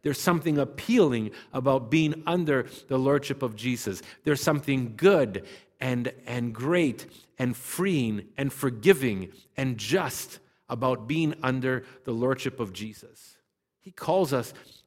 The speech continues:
to follow him. We can only come through him,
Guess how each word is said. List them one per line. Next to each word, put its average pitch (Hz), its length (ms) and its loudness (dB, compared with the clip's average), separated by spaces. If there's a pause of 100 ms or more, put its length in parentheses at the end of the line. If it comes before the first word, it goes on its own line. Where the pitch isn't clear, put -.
to 123 120 -6
follow 143 400 0
him. 90 320 -8 (540)
We 135 120 -2
can 127 220 -2
only 160 300 0
come 127 320 -2
through 117 220 -6
him, 95 340 -6